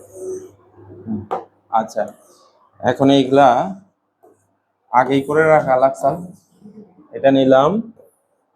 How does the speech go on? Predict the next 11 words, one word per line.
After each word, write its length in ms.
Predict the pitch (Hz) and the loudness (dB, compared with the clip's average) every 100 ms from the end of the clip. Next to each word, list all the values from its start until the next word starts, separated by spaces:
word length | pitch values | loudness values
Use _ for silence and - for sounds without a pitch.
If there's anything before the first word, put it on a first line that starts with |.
| _ _ - 139 | _ _ -2 2
এটার 180 | 151 139 | 2 2
যোজনী 240 | 156 160 160 | 2 2 0
যেন 100 | 156 151 | 0 2
কত? 140 | 160 151 180 226 - _ _ _ _ _ _ _ - | 2 4 2 0 -14 _ _ _ _ _ _ _ -10
এদের 160 | 123 135 135 | -2 0 2
হলো 140 | 135 135 | 0 0
দুই, 240 | 135 143 190 233 - - - _ _ _ _ _ _ - 117 | 2 2 2 -2 -10 -20 -20 _ _ _ _ _ _ -4 2
এরা 140 | 123 127 | 4 4
হলো 160 | 123 127 120 | 0 -2 -4
দুই, 240 | 127 131 165 226 - _ _ _ _ _ _ _ - 101 101 165 _ _ _ - _ _ 90 _ _ - 180 _ - - - _ _ _ - - _ _ _ _ _ _ _ _ _ 101 101 _ 98 92 _ _ - 107 | -6 -4 -4 -8 -16 _ _ _ _ _ _ _ -20 -20 _ -20 _ _ _ -20 _ _ -20 _ _ -20 _ _ -18 -16 -18 _ _ _ -18 -18 _ _ _ _ _ _ _ _ _ _ -20 _ _ _ _ _ -18 -6
এরা 120 | 117 | -2